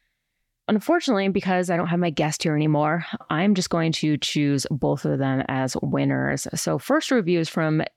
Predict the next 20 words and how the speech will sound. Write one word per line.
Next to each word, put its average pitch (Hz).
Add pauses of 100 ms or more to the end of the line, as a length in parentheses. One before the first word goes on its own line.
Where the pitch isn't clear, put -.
(140)
Derek 175
Hernandez, 151 (380)
titled 160
The 185
Best, 160 (100)
five 147
stars. 143
"The 156
best 185
podcast 165
out 143
there. - (320)
Longtime 214
listener 170
on 156
this 160
show, 139
only 147
gets 147
better. -